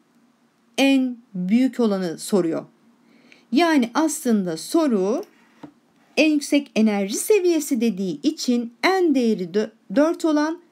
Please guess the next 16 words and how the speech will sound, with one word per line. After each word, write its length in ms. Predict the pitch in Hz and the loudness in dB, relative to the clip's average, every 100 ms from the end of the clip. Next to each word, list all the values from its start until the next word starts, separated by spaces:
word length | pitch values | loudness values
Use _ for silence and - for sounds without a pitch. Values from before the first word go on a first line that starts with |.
| _ | _
şu 300 | - - - | -18 -12 -6
orbitaldeki 1000 | 480 302 302 254 294 302 294 285 302 - | -2 2 2 2 -2 0 0 0 -2 -4
elektronun 880 | - 277 269 - 294 285 302 285 247 | -4 -4 -4 -6 -6 -2 -2 -2 -2
dört 260 | 226 214 | -6 -8
kuantum 520 | - 226 196 185 190 185 | -8 -6 -6 -10 -10 -10
sayısını 520 | - 180 180 190 180 | -10 -10 -10 -10 -8
yazınız 540 | 170 165 165 156 143 | -8 -8 -10 -10 -10
diyor. 180 | 160 127 - _ _ _ _ _ _ _ _ _ _ _ _ _ _ _ _ | -8 -8 -10 _ _ _ _ _ _ _ _ _ _ _ _ _ _ _ _
Yüksek 500 | 226 233 - 311 311 - | -4 -4 0 0 0 -2
enerji 460 | 254 240 214 185 170 | 0 0 0 -2 -6
seviyesinde 920 | - 285 302 311 302 320 302 320 302 | 0 2 2 -2 -4 0 0 0 -4
bulunan 420 | 247 262 240 208 185 | -6 -2 0 -2 -4
elektron 540 | 247 233 233 226 220 | -4 -4 -4 -2 -2
dediği 340 | 202 185 370 415 | -2 -4 -4 -4
için. 320 | 233 - - - _ _ _ | -8 -8 -12 -16 _ _ _
Şimdi 360 | - 381 220 | -2 0 0